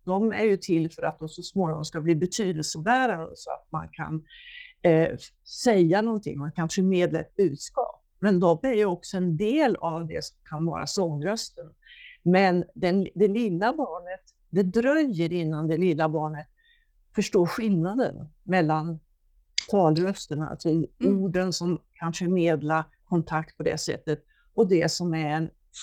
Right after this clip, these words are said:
Speaker 1: fonerad, eh, stä-, ton, alltså en sjungande ton. Och jag vet inte om du lyssnade på det här exemplet jag skickade på,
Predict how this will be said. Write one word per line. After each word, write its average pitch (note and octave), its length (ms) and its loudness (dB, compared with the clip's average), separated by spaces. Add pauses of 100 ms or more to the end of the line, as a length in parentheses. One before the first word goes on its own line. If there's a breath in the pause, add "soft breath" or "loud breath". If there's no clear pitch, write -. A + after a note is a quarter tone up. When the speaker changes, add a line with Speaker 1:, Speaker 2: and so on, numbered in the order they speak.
(120)
Speaker 1:
fonerad, G3 800 2 (400)
eh, A2+ 220 0
stä-, - 600 -8
ton, D#3 400 0
alltså - 400 -8
en D#3 180 -4 (420)
sjungande F#3+ 440 2
ton. - 400 -8 (640 loud breath)
Och - 80 6
jag G3+ 40 8
vet B3 200 4
inte A#3+ 200 -2
om G#3 100 0
du A#3 100 0
lyssnade A3+ 500 -2
på D4 160 -2
det C#4+ 80 -2
här F#3+ 400 0
exemplet E3+ 640 -4
jag E3 120 -4
skickade E3 480 -2
på, E3 380 -2